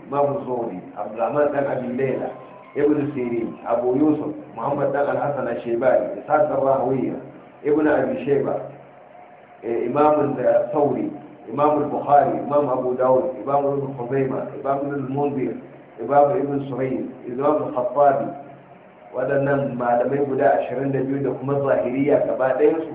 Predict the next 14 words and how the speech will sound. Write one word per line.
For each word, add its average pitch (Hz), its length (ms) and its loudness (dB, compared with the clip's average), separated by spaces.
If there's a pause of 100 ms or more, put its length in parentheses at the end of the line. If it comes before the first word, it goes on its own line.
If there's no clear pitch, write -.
malaman 123 420 -2
zahiriya 139 520 0 (420)
suka 131 180 -10
ce 123 140 -12
wannan 120 320 -6
mu'amala 110 480 -4
ta - 160 -6
halatta. - 340 -14 (880)
Qala 165 540 6
an-Nawawi, 147 680 4
Imam 160 320 2
an-Nawawi 156 320 0
yace, 151 320 -2 (220)
"Huwa 160 180 2